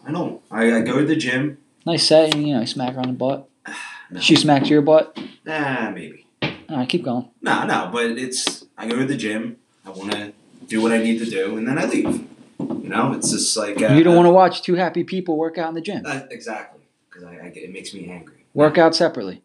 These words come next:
Speaker 1: Yeah, work out separately. No, it's just they, they, you know, and, and then in between, you know, they're, they're talking. It's just like, "All right, jump on the machine, do your set. You jump on the machine." You know, two guys working out, they're quick. There's no B S in between.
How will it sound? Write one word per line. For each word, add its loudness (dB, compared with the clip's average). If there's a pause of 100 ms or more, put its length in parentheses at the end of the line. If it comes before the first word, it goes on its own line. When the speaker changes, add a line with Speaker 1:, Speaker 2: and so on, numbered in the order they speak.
(100)
Speaker 1:
Yeah, -6
work -8
out -8
separately. -10
No, -8
it's -12
just -8
they, -8
they, -12
you -6
know, -14
and, -20
and -20
then -18
in -16
between, -2
you -8
know, -12
they're, -20 (400)
they're -18
talking. 4
It's -4
just -8
like, -8
"All -2
right, -4
jump -6
on -4
the -2
machine, -4
do -8
your -8
set. -10 (240)
You -10
jump -10
on -8
the -10
machine." -10
You -12
know, -14 (100)
two -2
guys 6
working -2
out, -4
they're -8
quick. -6 (640)
There's -10
no -2
B -2
S -2
in -6
between. -14